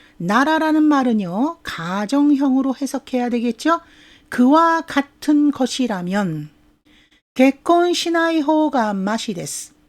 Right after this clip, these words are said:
자, 이 부분에서 마시라는 단어를 체크합니다.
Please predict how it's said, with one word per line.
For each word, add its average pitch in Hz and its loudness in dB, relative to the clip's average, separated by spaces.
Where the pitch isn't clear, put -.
자, 190 -4
이 202 0
부분에서 240 -2
마시라는 277 2
단어를 262 0
체크합니다. 196 -8